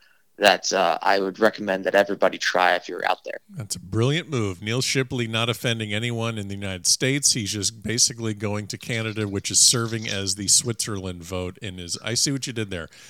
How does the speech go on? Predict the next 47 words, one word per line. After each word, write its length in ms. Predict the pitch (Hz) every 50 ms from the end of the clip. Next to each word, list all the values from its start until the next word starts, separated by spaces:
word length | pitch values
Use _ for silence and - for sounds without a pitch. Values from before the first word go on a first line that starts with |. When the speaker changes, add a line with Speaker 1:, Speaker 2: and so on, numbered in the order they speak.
| - - -
Speaker 2:
So 340 | - - - 131 127 131 - -
I'm 300 | 127 127 151 175 175 170
gonna, 220 | 190 180 180 185 -
Speaker 1:
<laughs> 40 |
Speaker 2:
I'm 160 | - 131 147 151
gonna 140 | 151 156 139
hold 200 | 131 151 156 165
up 80 | 147
my 80 | 143 143
end 100 | 151 151
of 60 | 151
the 60 | 147
bargain. 340 | 135 127 120 117 113 117 120 - -
I'm 160 | 110 131 160
gonna 140 | 175 170 165
go 180 | 139 151 143
with 160 | 139 131 - -
this. 340 | 123 104 80 - - - - - - - - - _ _ _ _
For 160 | - 139 127
breakfast, 800 | 113 104 123 117 120 139 156 - - 208 214 220 - - - - - _
I'm 140 | 127 131 139
gonna 140 | 139 135
go 180 | 127 123 131 127
with 100 | 123 113
the 80 | - 110
Northeast 480 | 107 110 113 110 - 107 95 - -
Amateur 460 | 110 104 110 123 135 147 160 170 170 170 -
'cause 160 | - 107 98
they 100 | 104 101
had 140 | 104 104 95
the 120 | 104 92
omelet 320 | 92 95 104 110 127 135 -
station. 540 | - - 147 135 147 147 - 180 185 185 180 _ _ _ _ _ _ _ _ _ _ _ -
Um, 60 | 98
I 180 | 95 92 92 120 123
Speaker 1:
Mm-hmm. 180 | 117 139 165 208
Speaker 2:
know 80 | 190
you 180 | 92 95 113 139
weren't 240 | 156 165 170 165 -
there, 240 | 165 165 175 190
but 220 | 190 143 120 101 92
I'm 120 | 95 101 104
gonna 160 | 101 98 101
just 240 | 98 107 104 - -
say 160 | - 110 98
for 180 | 92 - - 87
breakfast, 640 | 73 - - 113 117 147 - - 185 185 165 - -